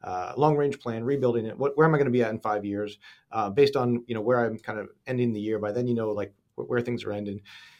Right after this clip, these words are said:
Finish out the year, close the books, do your taxes, do your, uh, employee, you know, uh, uh, who, who, who do you need around? Who's gonna be there strategically for the next year? Then you re-, re-, repeat the cycle, right? So, uh, you got your budget for the year. All that stuff, we, we tried to deliver that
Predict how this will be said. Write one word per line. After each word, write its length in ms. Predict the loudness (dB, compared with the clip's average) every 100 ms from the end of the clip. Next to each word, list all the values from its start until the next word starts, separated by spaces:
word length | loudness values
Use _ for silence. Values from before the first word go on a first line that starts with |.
| _ _ _ _ _
Finish 220 | 4 6
out 160 | 6 4
the 60 | 4
year, 320 | 4 6 4
close 260 | 6 6
the 80 | 6
books, 420 | 2 0 -2 -8 -2
do 120 | 2
your 140 | 6 4
taxes, 440 | 4 -2 -4 -6
do 140 | 0 2
your, 340 | 6 6 4 -4
uh, 260 | -6 -4 -4
employee, 600 | -4 -2 2 4 2 -2
you 80 | -6
know, 80 | -6
uh, 380 | -6 -6 -8 -8 -12 _ -16
uh, 160 | -14 -16 _ _ _
who, 100 | -2
who, 280 | 2 2 2 2
who 80 |
do 100 | 2
you 60 | 2
need 80 | 2
around? 420 | 2 2 -2 -4 -4
Who's 100 | -2
gonna 140 | 0
be 80 | 2
there 140 | 2
strategically 520 | 0 -6 -6 -6 -10
for 120 | -12 -12
the 60 |
next 240 | -12 -12 -8
year? 280 | -8 -8 -12 -20 _ _ -4
Then 140 | 0
you 80 | 4
re-, 160 | 4 2
re-, 120 | -2
repeat 340 | -2 -4 -4
the 80 | -4
cycle, 320 | -6 -6 -6
right? 160 | -4 0
So, 220 | 0 -2 -6 _ _ -6
uh, 140 | -4
you 80 | 0
got 120 | 0
your 80 | 0
budget 280 | -2 -4 -6
for 60 |
the 80 | -10
year. 240 | -6 -6 -8 -20 -20 _ _ _ _
All 140 | 4 6
that 160 | 6
stuff, 220 | 6 4 4
we, 220 | 0 0
we 120 | 2
tried 200 | 4 4
to 40 |
deliver 380 | 4 0 0 2
that 320 | 2 0 -4